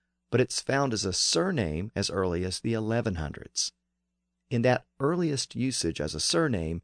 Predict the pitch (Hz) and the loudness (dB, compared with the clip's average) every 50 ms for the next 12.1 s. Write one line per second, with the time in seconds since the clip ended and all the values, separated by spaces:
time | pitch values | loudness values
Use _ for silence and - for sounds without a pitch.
0 | _ _ _ _ _ - 143 - 135 139 143 147 147 135 127 117 - - - 110 | _ _ _ _ _ -4 -2 -2 0 0 2 2 2 2 0 0 -2 -2 0 -2
1 | 92 - - 101 98 95 92 92 92 - - 87 92 90 - - 95 95 98 95 | -2 -2 -2 -2 0 0 0 0 -2 -2 -4 -4 -4 -4 -4 -4 -2 0 0 0
2 | 85 82 82 85 90 92 90 - - - - - _ _ _ _ _ _ _ _ | 0 -2 -2 -2 -2 -2 -2 -2 -6 -10 -10 -12 _ _ _ _ _ _ _ _
3 | _ _ _ _ _ _ _ _ _ _ _ _ _ _ _ _ _ _ _ _ | _ _ _ _ _ _ _ _ _ _ _ _ _ _ _ _ _ _ _ _
4 | _ - - - - 165 160 - - - 143 147 139 - - - 185 175 151 147 | _ -6 -2 2 4 4 4 4 2 0 0 0 0 0 0 2 2 0 0 0
5 | 156 170 190 - - 175 - - - 117 - 120 110 107 - - 98 87 82 - | 0 0 2 2 2 0 0 -2 -4 -2 0 2 0 2 2 0 0 0 0 -2
6 | - 92 87 - 95 95 90 82 - - 90 90 90 85 85 82 87 85 80 - | -2 -2 0 2 2 2 2 0 -2 -4 -2 -2 -2 -2 -2 -2 -2 -4 -4 -2
7 | 87 82 80 - - - - 85 - 62 82 80 - - - - - 87 - - | -2 -2 -2 -4 -6 -4 -4 -4 -2 -2 -4 -4 -2 -4 -4 -2 -2 -2 -2 0
8 | - 82 - - 78 82 90 90 87 78 - - - - - - - - _ _ | 0 -2 -2 -4 -4 -2 0 0 0 -2 -4 -10 -10 -4 -2 0 0 0 _ _
9 | _ _ _ _ _ _ _ _ _ _ _ _ - 123 135 160 190 196 185 156 | _ _ _ _ _ _ _ _ _ _ _ _ -4 0 2 4 4 4 4 2
10 | 147 127 110 92 - 104 92 87 87 92 - - - _ _ - 95 101 104 101 | 2 2 0 2 2 2 2 2 2 0 -2 -4 -6 _ _ -4 0 0 2 0
11 | - - - 113 - - - - 101 110 113 104 98 90 85 82 78 73 - - | 0 -2 -4 -6 -6 -6 -8 -2 0 0 2 2 2 0 0 -2 -4 -4 -6 -8
12 | - - | -14 -14